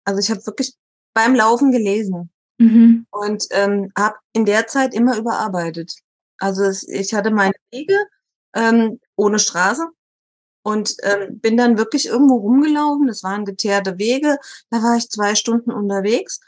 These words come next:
Speaker 1: und hab dann wirklich in diesen zwei Stunden an diesem Buch gearbeitet. Und ich hab immer wieder gelesen, hab korrigiert, hab wieder von vorne angefangen. In den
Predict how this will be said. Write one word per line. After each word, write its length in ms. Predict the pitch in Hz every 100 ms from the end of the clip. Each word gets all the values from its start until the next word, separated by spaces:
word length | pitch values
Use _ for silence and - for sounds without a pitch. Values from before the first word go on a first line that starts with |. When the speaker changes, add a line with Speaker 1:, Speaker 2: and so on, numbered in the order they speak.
| - _
Speaker 1:
und 100 | 240
hab 160 | 269 269
dann 180 | 262
wirklich 280 | 240 254 302
in 100 | 233
diesen 280 | 240 262 302
zwei 300 | - 214 240
Stunden 500 | 262 - 277 277 277 - _ _ -
an 240 | 208 269
diesem 280 | 285 269 269
Buch 220 | 254 269
gearbeitet. 640 | - - 220 202 190 175
Und 120 | 196 190
ich 80 |
hab 120 | 202 -
immer 260 | 262 277
wieder 240 | 254 240 214
gelesen, 560 | 180 190 233 269 330 - _ -
hab 160 | 196 -
korrigiert, 640 | 190 180 175 196 254 285 _ _ 202
hab 140 | 190
wieder 200 | 208 208
von 160 | 226 214
vorne 340 | 202 208 202
angefangen. 540 | 180 180 185 175 175 - _ _ _ _ -
In 140 | 220
den 360 | 220 220 208